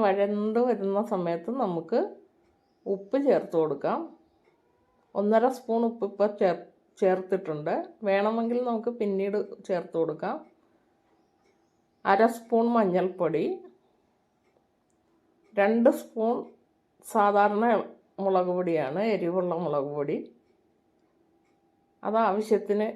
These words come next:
എരിവിനനുസരിച്ചിട്ട് കൂട്ടിയും കുറച്ചും ചേർക്കാവുന്നതാണ്. ഒന്നര സ്പൂൺ പിരിയൻ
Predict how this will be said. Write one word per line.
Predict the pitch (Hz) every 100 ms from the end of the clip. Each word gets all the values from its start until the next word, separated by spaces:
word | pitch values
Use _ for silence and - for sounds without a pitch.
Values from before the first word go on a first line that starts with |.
| - 202
എരിവിനനുസരിച്ചിട്ട് | 196 196 208 214 196 190 196 - 208 262 277
കൂട്ടിയും | 214 - 180 185
കുറച്ചും | 170 160 - 160 160 -
ചേർക്കാവുന്നതാണ്. | 175 160 - 151 151 151 143 139 190 403 - _ _ _ _ _ _ _ _ _ _ _ _ _ _ _ _ _ _ _ _ - 220
ഒന്നര | 226 233 240 269 277
സ്പൂൺ | - 208 233 359 - _ -
പിരിയൻ | 190 190